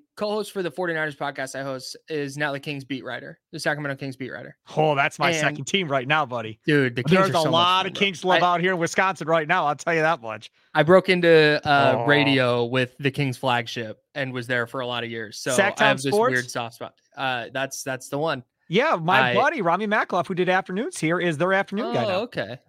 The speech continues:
Speaker 2: Cattles
Speaker 1: very
Speaker 2: and
Speaker 1: good.
Speaker 2: Rami, yeah, absolutely,
Speaker 1: Uh,
Speaker 2: yeah.
Speaker 1: so, so that's where I worked for a long time before coming to ninety-five seven, and so I have this soft spot in, in my, in my heart for the Kings. So shout out to them.
Speaker 2: They're
Speaker 1: But
Speaker 2: playing well,
Speaker 1: Chris,
Speaker 2: man.
Speaker 1: Chris, my, my co-host, brought up, he goes,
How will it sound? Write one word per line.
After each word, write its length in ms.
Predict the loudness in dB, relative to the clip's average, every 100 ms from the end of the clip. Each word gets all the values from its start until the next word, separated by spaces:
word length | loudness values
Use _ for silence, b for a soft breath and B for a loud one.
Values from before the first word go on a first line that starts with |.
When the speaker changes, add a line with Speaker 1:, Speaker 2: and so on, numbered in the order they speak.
| _
Speaker 2:
Cattles 320 | 0 2 2
Speaker 1:
very 120 | 2 2
Speaker 2:
and 60 |
Speaker 1:
good. 60 | 2
Speaker 2:
Rami, 200 | 0 -2
yeah, 320 | -2 -2 -4 -8 -8
absolutely, 480 | -6 -4 -4 0
Speaker 1:
Uh, 80 | 0
Speaker 2:
yeah. 120 | -2 -6 _ _
Speaker 1:
so, 600 | -12 -6 2 4 4 2 -4
so 140 | -2
that's 220 | 0 0 -2
where 140 | -4
I 60 | -2
worked 220 | -4 -6
for 140 | -8
a 40 | -8
long 220 | -10 -8
time 260 | -6 -6
before 540 | -8 -6 -4 -4 -6 -12 -18 -12
coming 160 | -8 -4
to 80 |
ninety-five 400 | -4 -6 -8 -10
seven, 360 | -4 -4 -6 -10
and 180 | -10 -4
so 80 | 0
I 60 | 0
have 100 | 0
this 160 | -4
soft 220 | -2 -4 -4
spot 180 | -8
in, 220 | -10 -12 -10
in 240 | -10 -8
my, 160 | -8 -10
in 60 | -10
my 100 | -8
heart 200 | -8 -8
for 60 | -12
the 80 |
Kings. 240 | -14 -16 -12
So 100 | -4
shout 200 | 0 0
out 140 | 0
to 80 | -6
them. 160 | -10 -12 B
Speaker 2:
They're 80 | -12
Speaker 1:
But 60 | 2
Speaker 2:
playing 240 | 4 4 0
well, 160 | -2 0
Speaker 1:
Chris, 220 | -2 -4
Speaker 2:
man. 60 | _ _ _ _ -6
Speaker 1:
Chris, 460 | 0 2 0 -6 -8
my, 420 | -4 -2 -2 -4 -6
my 160 | -8
co-host, 500 | -4 -2 -2 -2 -4 -2
brought 200 | 0 0
up, 160 | -4 -4
he 80 |
goes, 340 | -2 -2 -4